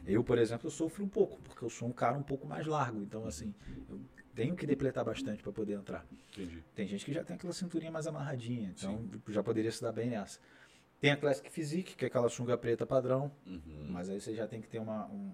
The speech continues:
Speaker 1: um, uma perna, você tem que ter todo o conjunto, né, harmônico, que
Speaker 2: Uhum.
Speaker 1: não seja muito bruto, como a categoria,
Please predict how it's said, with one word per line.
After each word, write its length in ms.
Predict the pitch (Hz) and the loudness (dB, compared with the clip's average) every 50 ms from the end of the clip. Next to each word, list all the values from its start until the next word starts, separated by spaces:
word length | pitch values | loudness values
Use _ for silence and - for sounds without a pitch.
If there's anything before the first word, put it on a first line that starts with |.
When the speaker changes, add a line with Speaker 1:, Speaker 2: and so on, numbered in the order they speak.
| - 98 | -8 -8
Speaker 1:
um, 200 | 95 92 - - - - - - - - - - _ _ | -8 -8 -10 -12 -14 -18 -20 -20 -20 -20 -20 -20 _ _
uma 140 | - 104 104 | -4 -4 -4
perna, 420 | - - - 107 120 117 113 107 104 | -2 2 4 4 6 6 4 2 -2
você 80 | - | -2
tem 100 | - 117 | -4 -6
que 60 | 113 | -2
ter 80 | - 131 | -2 0
todo 220 | 127 131 127 127 | 0 2 0 0
o 40 | 117 | -2
conjunto, 520 | - 123 117 110 104 107 117 135 143 - - - _ _ _ _ | -4 -4 -4 -4 -2 -2 -2 -2 -4 -6 -14 -20 _ _ _ _
né, 260 | 120 107 101 107 123 - - _ _ _ | -8 -4 -4 -4 -4 -6 -10 _ _ _
harmônico, 760 | - - 98 104 117 120 120 123 135 143 147 143 - 160 165 | -4 -2 -2 0 2 4 6 6 6 6 4 0 0 -2 -2
que 140 | 87 80 127 | 0 0 2
Speaker 2:
Uhum. 60 | 120 | 2
Speaker 1:
não 60 | 123 123 | 2 4
seja 240 | - 131 123 127 123 | 6 4 6 6 4
muito 260 | 123 123 123 - 127 | 2 2 2 0 0
bruto, 420 | 117 113 120 131 160 156 - 196 190 | 0 4 8 8 8 8 8 4 2
como 280 | - - 135 123 123 127 | 4 2 0 2 2 0
a 60 | 123 | 2
categoria, 640 | - 131 131 - 127 117 127 120 120 120 123 120 | 0 0 0 0 -2 -2 0 0 2 0 0 0